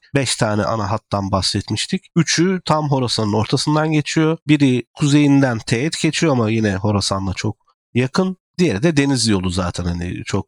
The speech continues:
e, karışıklıklar olunca kara bölümünde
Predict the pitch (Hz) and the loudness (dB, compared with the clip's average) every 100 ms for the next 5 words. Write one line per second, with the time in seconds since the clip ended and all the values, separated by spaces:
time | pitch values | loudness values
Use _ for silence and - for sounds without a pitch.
0 | - - - - - - - 117 - - | -10 -12 -10 -12 -14 -10 -2 0 -2 -4
1 | - - 101 110 104 90 - 101 95 92 | -10 -4 0 0 0 -4 -4 -4 -2 -4
2 | 92 85 98 165 | -6 -8 -4 -4